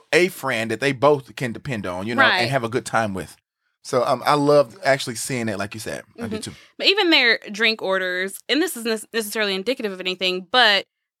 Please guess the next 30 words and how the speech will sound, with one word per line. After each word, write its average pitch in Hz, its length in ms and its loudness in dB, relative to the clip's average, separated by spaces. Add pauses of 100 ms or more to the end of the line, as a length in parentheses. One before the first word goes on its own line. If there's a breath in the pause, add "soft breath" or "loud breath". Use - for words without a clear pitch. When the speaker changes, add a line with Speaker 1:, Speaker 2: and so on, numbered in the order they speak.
Speaker 2:
uh, 214 260 6
Lindsay 233 500 0
has 202 260 2
a 190 80 -2
cocktail, 196 580 2
Melanie 196 400 2
has 190 180 0
a 180 60 0
bottle 180 260 0
of 170 160 -8
beer. 180 240 0
And 196 80 -4
so 269 100 4
they 320 80 4
just 339 80 -2
have, 339 100 2
like, 240 140 2
totally 240 200 2
different 208 300 -6
tastes, - 460 -2
you 120 140 -2
know? 131 140 2
So 135 40 2
Speaker 1:
Mm-hmm. 131 100 0
Speaker 2:
I - 60 0
think 208 180 -4
it - 20 -6
just 180 220 -10
underlines 170 640 -2
that, 160 300 2